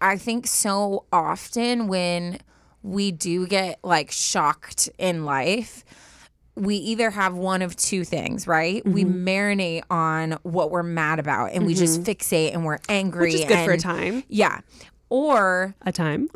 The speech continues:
Speaker 1: we put things on pedestal and focus on, "Oh my gosh, but it was this, this, and this."
Speaker 2: Yeah.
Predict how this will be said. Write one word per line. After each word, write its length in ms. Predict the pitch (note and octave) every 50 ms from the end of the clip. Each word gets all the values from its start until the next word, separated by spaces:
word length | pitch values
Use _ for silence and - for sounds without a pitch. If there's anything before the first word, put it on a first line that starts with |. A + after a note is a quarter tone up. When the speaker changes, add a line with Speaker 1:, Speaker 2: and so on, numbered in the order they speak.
| G3 G3
Speaker 1:
we 480 | A3+ G#3+ G3+ G3 F#3+ F#3+ F#3 F3+ F#3 - - _ _ _ _ _ _ _ _ _ _ _ _ _ -
put 320 | - - - C4 A#3+ B3
things 300 | - A3 G3 F#3 F3+ E3+ F#3
on 160 | E3 E3+ F3+
pedestal 680 | - - D4 E4 F#4 E4 - - - F3 D#3 D#3+ D#3+ D#3
and 180 | - F#3 F#3+ -
focus 400 | - A3 G3+ F#3+ G#3 G3 - G3+
on, 180 | F3+ F3+ F3+ -
"Oh 160 | - A3 A3+
my 140 | A3+ G#3+ G#3
gosh, 280 | G#3+ G#3 G3+ G#3 -
but 160 | - - G#3
it 100 | G#3 G3
was 200 | F#3 G3 F#3+ G3
this, 280 | F#3+ A3+ A3 G3+ - -
this, 180 | G#3+ G3+ - -
and 160 | G3 G3 G#3
this." 300 | A#3 A#3+ A3+ G#3+ G#3+ F#3+
Speaker 2:
Yeah. 200 | F#3 F3+ -